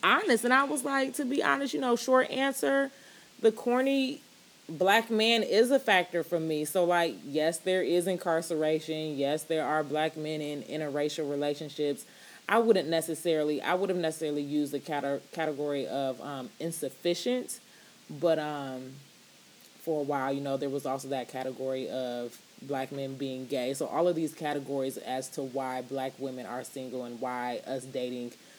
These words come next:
black men is so limited. But I would also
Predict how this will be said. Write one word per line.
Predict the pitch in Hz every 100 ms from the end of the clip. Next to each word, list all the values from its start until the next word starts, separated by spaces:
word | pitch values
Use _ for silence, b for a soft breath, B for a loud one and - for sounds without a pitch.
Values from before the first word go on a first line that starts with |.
| B -
black | 143 135
men | 139 127
is | 127
so | - 131
limited. | 131 147 156 139 - 123 110 B B B 147
But | 165 -
I | 151
would | 156 165 -
also | 139 143 - 147 139 135